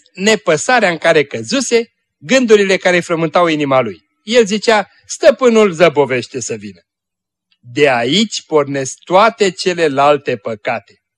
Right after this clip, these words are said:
Când zici altfel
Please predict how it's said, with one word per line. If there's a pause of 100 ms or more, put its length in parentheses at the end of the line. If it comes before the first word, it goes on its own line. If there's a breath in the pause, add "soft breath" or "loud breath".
(1200 soft breath)
Când
zici (160)
altfel